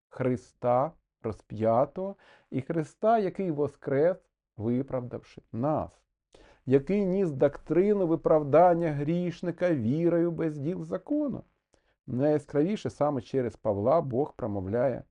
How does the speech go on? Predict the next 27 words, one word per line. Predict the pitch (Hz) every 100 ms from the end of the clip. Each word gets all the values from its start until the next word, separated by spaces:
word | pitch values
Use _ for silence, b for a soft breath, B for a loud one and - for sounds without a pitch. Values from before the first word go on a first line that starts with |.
| _ -
у | 107
Біблії | 120 120 82 80 -
найбільше. | 90 90 87 85 110 95 87 - 92 87 - _ _ _ _ _ -
Ну | 165 185
і |
коли | - 131 151
ми | 113 -
згадали | 98 107 110 92 90 -
Авеля, | 139 185 196 175 175 - _ _ _ _
ось | 113 107 110
у |
нас | 101 92 - _
в | -
тексті | 107 92 - -
Павло, | - 127 202 269 277 _ _ _ _ _ _ _ -
згадаємо | 98 113 123 117 101
Христа, | - - 107 - - 196
його | 127 101
так | 98 -
само | - 160 135 - _ _
гнали | 92 92 113 113 104 101 _ _ _ _ _ -
від | 113 120
народження, | 98 104 180 220 196 196 196 196 _ _ _ _ _ _ _ _
під | 104 -
час | 117 107 -
служіння | 104 95 143 220 214 202 202 _ _ _ _ _ -
і | 156 233